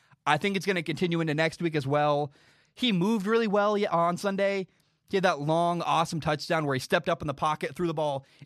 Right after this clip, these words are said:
into the right corner, like, right in the end zone. It was a, you know, uh, d-, uh, <laughs> what am I saying? Davante Adams had that. He dragged his toes for a touchdown right along the sideline. Beautiful, beautiful pass. So that's when I kinda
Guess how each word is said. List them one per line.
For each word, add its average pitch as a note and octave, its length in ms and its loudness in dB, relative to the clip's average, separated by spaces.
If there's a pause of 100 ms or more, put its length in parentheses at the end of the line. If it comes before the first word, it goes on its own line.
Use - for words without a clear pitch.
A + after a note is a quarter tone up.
into E3+ 120 -2
the D#3 80 0
right E3 340 2
corner, E3 440 -2
like, A#2+ 220 -4 (100)
right G3 200 4
in G#3 60 0
the E3+ 120 0
end F3 160 0
zone. D#3+ 440 0 (300)
It D3+ 60 0
was C#3+ 160 0
a, C3 160 0
you C3 100 -4
know, B2 180 -2 (540)
uh, B2 220 0 (260)
d-, D3 140 -2
uh, B2+ 180 -4 (260)
<laughs> C#3+ 240 -6
what F#3+ 160 -2
am G#3 80 0
I F3 40 0
saying? C#3+ 180 -2
Davante E3+ 280 0
Adams E3+ 300 2
had D3+ 120 0
that. C3 240 -2 (180)
He E3 80 -2
dragged E3 380 4
his D#3 100 -2
toes D3+ 380 -2
for C#3+ 100 -4
a B2+ 60 -2
touchdown C#3+ 680 -2 (240)
right D#3 160 4
along D3+ 220 2
the C3+ 80 -2
sideline. C#3 720 0 (300)
Beautiful, E3 500 0
beautiful D3+ 320 0
pass. C#3+ 320 0
So C#3+ 100 -2
that's - 240 0
when D#3 180 -2
I D3 200 0 (320)
kinda D3 260 0